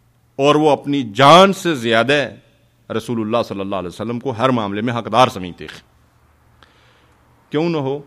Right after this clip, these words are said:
کہ حضور صلی اللہ علیہ وسلم تو ہر امتی کے لیے رؤوف الرحیم ہیں، اور اس کی شہادت اللہ تبارک و تعالیٰ نے خود دی ہے کہ "وبالمؤمنین رؤوف الرحیم۔"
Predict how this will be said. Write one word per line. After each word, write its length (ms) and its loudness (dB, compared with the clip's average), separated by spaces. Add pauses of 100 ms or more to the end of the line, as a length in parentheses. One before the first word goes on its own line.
(540)
کہ 80 -12
حضور 320 -4
صلی 180 -6
اللہ 160 -2
علیہ 140 0
وسلم 340 -8
تو 260 -10
ہر 120 -6 (180)
امتی 520 -6
کے 160 -8
لیے 320 -8 (920)
رؤوف 420 2
الرحیم 640 0
ہیں، 160 -12 (1400)
اور 120 -6
اس 140 -4
کی 100 -14
شہادت 320 -4
اللہ 200 -6
تبارک 300 -8
و 80 -8
تعالیٰ 240 -6
نے 80 -8
خود 300 -10
دی 180 -10
ہے 120 -10 (1700)
کہ 80 -4
"وبالمؤمنین 720 0
رؤوف 340 -4
الرحیم۔" 400 -8